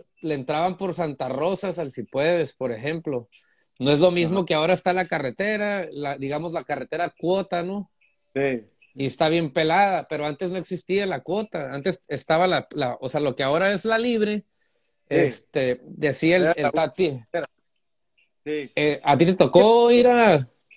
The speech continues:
Speaker 2: Yo nunca surfé a Salsipuedes antes de que abrieran la carretera.
Speaker 1: Ok.
Speaker 2: A mí no me tocó. Yo después de que abrieron la carretera fue cuando surfé a Salsipuedes, pero antes no surfé a Salsipuedes,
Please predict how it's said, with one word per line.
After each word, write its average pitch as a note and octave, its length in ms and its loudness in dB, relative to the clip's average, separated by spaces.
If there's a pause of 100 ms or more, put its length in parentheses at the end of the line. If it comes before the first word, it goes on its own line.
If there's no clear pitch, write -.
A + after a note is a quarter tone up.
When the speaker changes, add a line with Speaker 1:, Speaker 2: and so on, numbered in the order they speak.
(540)
Speaker 2:
Yo F#3 240 0
nunca B3 340 0
surfé F#3+ 380 -10
a G#3 40 -10
Salsipuedes G3 880 -10
antes F3 380 -10
de F3+ 100 -14
que D3+ 140 -12
abrieran D3 380 -10
la D3 120 -10
carretera. G#2+ 540 -14 (840)
Speaker 1:
Ok. C3 300 2
Speaker 2:
A - 20 0
mí B2+ 140 2
no A#2+ 60 -2
me C#3+ 60 -6
tocó. C#3+ 360 -8 (440)
Yo E3 100 0
después F#3+ 340 -6
de G#3 100 -6
que G3 100 -8
abrieron F3+ 200 -6
la F3 80 -6
carretera D3+ 320 -8
fue C#3+ 240 -12
cuando C#3 260 -12
surfé B2 340 -20
a - 40 -20
Salsipuedes, A#2+ 720 -12
pero B2+ 180 -4
antes E3+ 260 -6
no E3+ 140 -8
surfé D#3 340 -12
a E3 240 -8
Salsipuedes, C3+ 580 -16